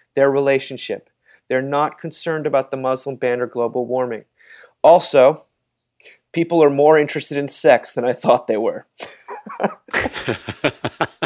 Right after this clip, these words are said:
Speaker 1: Yeah, there's so much there. I think this is one thing we always talk about, that we, we wanna think that we're these good people c-, uh, concerned about global causes, but what people really are thinking about.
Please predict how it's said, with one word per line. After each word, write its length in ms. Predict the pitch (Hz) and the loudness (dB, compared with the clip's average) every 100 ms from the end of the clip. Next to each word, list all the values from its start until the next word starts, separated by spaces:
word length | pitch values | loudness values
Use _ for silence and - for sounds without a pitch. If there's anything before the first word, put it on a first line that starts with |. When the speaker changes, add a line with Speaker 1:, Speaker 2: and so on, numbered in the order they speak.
| - - 453 440 415 339 - | -10 -8 -6 -6 -8 -10 0
Speaker 1:
Yeah, 100 | 208 | 4
there's 240 | 226 226 | 6 4
so 260 | - 233 240 | 2 4 6
much 320 | 240 208 160 | 6 6 6
there. 440 | 190 165 147 151 - | 6 8 8 8 6
I 100 | 160 | 4
think 280 | 160 180 160 | 4 -4 -2
this 180 | 175 | -4
is 80 | 160 | -4
one 260 | 151 170 180 | -2 -2 0
thing 280 | - 160 147 | -2 -2 0
we 260 | 143 143 - | 0 -2 2
always 440 | - 160 170 160 | 6 6 6 2
talk 320 | - 151 143 139 | 2 4 4 4
about, 360 | 120 110 - | 0 0 0
that 120 | - | -4
we, 140 | 120 131 | -4 -4
we 60 | |
wanna 520 | 131 135 139 143 180 190 | -4 -4 -4 -2 -2 -4
think 280 | - 160 | -6 -4
that 140 | - - | -4 -2
we're 180 | 127 123 | -2 -2
these 180 | 123 | -6
good 280 | 123 143 143 | -6 -6 -6
people 420 | - 131 123 123 - - _ - | -8 -8 -4 -6 -6 -20 _ -16
c-, 80 | - | -10
uh, 60 | - 135 | -10 -8
concerned 400 | - 139 - 156 | -10 -8 -6 -4
about 240 | 147 131 117 | 0 0 0
global 360 | 131 143 131 | 0 0 0
causes, 460 | 127 - 127 123 120 | -4 0 0 0 -4
but 160 | - 135 | -6 -4
what 180 | 170 | -4
people 300 | 175 196 160 | -6 -8 -10
really 380 | 131 143 147 131 | -8 -2 0 -2
are 100 | 120 | -4
thinking 400 | - 131 123 127 | -6 -10 -10 -10
about. 360 | 113 104 80 | -8 -8 -10